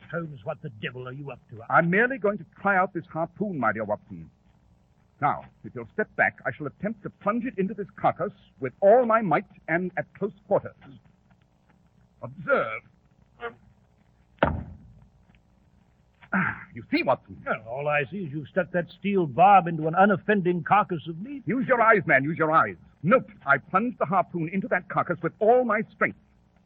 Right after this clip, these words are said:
Speaker 2: Yet the barb went but halfway through.
Speaker 1: I see. Then you mean that young Nelligan was incapable of impaling Peter Carey to the wall with a harpoon?
Speaker 2: Precisely, Watson. If I couldn't turn the trick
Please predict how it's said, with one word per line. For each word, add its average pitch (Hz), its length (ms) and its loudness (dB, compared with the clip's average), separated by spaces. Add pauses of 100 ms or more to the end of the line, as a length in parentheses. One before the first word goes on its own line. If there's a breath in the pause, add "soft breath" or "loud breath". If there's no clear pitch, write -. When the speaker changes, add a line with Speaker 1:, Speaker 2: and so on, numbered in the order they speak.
(120)
Speaker 2:
Yet 143 180 -8
the 156 60 0
barb 160 360 0
went 147 160 -4
but 147 200 -4
halfway 160 360 -2
through. 254 360 -6
Speaker 1:
I - 160 -2 (240)
see. 285 300 -6
Then 226 100 -4
you 254 120 -6
mean 254 180 -6
that 220 140 -4
young 254 220 2
Nelligan 240 320 0
was 214 160 -2
incapable 220 580 -4
of 180 80 -6
impaling 202 520 0
Peter 196 340 -4
Carey 165 320 0 (160)
to 196 80 -4
the 190 80 0
wall 190 320 -2
with 175 140 -6
a 160 80 0
harpoon? 190 420 0
Speaker 2:
Precisely, 156 480 -2
Watson. 82 320 -16 (240)
If 113 160 -16
I 233 160 2
couldn't 202 280 -6
turn 185 200 -4
the 156 80 -6
trick 160 200 -10